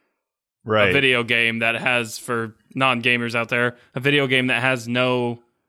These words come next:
Speaker 2: it, you have to play it multiplayer, no single player, and it's extremely punishing, and not everybody is a masochist like me,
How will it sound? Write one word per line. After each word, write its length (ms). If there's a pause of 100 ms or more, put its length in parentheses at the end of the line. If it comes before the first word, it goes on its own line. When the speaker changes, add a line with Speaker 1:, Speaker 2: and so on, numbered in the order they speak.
(280)
Speaker 2:
it, 200
you 100
have 280
to 80
play 180
it 80
multiplayer, 840 (680)
no 200
single 340
player, 520 (160)
and 580 (260)
it's 240
extremely 500
punishing, 540
and 80
not 160
everybody 380
is 120
a 40
masochist 640
like 220
me, 340